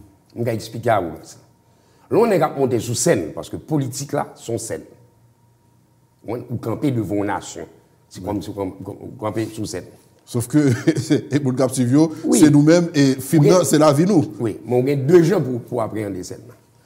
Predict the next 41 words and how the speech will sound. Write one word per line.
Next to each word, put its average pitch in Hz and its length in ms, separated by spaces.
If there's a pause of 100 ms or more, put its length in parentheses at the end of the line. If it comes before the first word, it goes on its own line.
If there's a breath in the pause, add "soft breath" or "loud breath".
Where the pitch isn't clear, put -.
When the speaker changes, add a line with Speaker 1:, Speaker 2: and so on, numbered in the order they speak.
(200 soft breath)
Speaker 1:
Là, 233 200
où 214 100
on 160 140
pas 147 200
veut 131 100
l'entendre, 135 680 (200)
faut 123 180
qu'on 123 120
fasse 117 140
un 113 40
gros 120 280
bruit. 170 240 (760)
Pour 117 140
Speaker 2:
Pour 110 80
Speaker 1:
le 143 80
public 131 160
a 131 100
fait 117 140
silence, 143 500 (120)
Speaker 2:
pour 117 100
capter 123 220
Speaker 1:
regarder. 120 220
Speaker 2:
l'attention. 98 260 (160)
Mhm. 104 240 (640)
Speaker 1:
Si - 160
vous 226 40
n'avez 226 200
pas 196 40
suffisamment 165 520
de 131 80
force, - 480
ou - 100
pas 127 160
de 123 120
voix, 110 440
ou 110 60
pas 113 120
de 120 120
physique 135 600
sur - 220
scène, 90 300